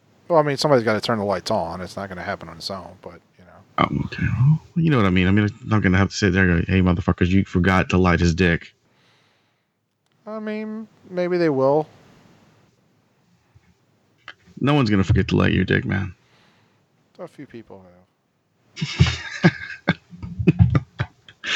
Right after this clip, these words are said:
Speaker 2: Well, man, this has been a sad fucking show, dude. We started off with
Speaker 1: Yeah.
Speaker 2: sad shit. Now we ending with sad shit. This is terrible.
Speaker 1: I mean,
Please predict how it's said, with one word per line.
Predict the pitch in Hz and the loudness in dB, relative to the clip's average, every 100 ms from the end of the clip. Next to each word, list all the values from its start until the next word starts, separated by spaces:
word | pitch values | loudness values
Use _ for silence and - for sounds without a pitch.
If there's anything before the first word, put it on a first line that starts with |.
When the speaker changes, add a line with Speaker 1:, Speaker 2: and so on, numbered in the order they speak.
| - - - - | -2 -2 -6 -4
Speaker 2:
Well, | 170 | 0
man, | 220 233 | 2 2
this | 320 | 2
has | 233 | 4
been | 190 | 2
a | 170 | 2
sad | - 180 196 180 | 2 2 2 0
fucking | 214 196 196 | 0 2 2
show, | - 226 226 | 4 4 2
dude. | 147 165 220 247 202 _ _ _ _ _ _ _ _ _ - | 2 2 2 2 -2 _ _ _ _ _ _ _ _ _ -4
We | 170 | -2
started | 147 185 185 190 | 0 0 2 2
off | 185 185 | 2 2
with | 180 | 0
Speaker 1:
Yeah. | 147 | 0
Speaker 2:
sad | 175 165 185 | 0 2 2
shit. | - 170 196 196 _ | 0 2 0 -2 _
Now | 156 175 | 0 2
we | 185 160 | 2 2
ending | 196 190 | 2 2
with | 175 | 2
sad | - 151 135 | 2 2 2
shit. | - 131 104 101 - | 2 2 2 0 -4
This | 147 | -4
is | 165 165 | -2 -2
terrible. | 196 185 160 120 110 95 98 _ _ _ _ _ - | 0 2 2 4 2 2 -4 _ _ _ _ _ -20
Speaker 1:
I | 139 160 165 156 | -20 -16 -16 -16
mean, | - 143 156 160 165 | -12 -10 -10 -10 -12